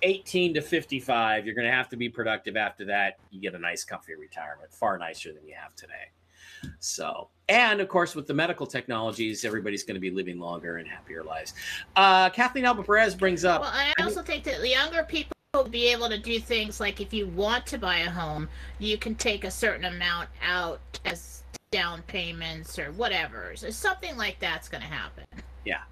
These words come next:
Speaker 1: <clears throat> Um, I think once the Saudis go to the brics, the dam breaks.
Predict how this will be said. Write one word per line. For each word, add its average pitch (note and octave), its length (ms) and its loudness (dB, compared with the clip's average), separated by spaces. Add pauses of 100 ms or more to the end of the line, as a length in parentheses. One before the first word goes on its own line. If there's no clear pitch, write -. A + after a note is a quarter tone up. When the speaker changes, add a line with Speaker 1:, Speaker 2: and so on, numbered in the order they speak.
(440)
Speaker 1:
<clears throat> - 680 6 (580)
Um, F3 960 4
I E3+ 60 6
think G3 180 4
once F#3+ 220 6
the E3 60 -2
Saudis F3 500 4
go D#3 120 4
to D3 120 2
the C3+ 60 4
brics, D3+ 640 2
the C#3+ 100 -4
dam D3 360 2
breaks. D3 380 0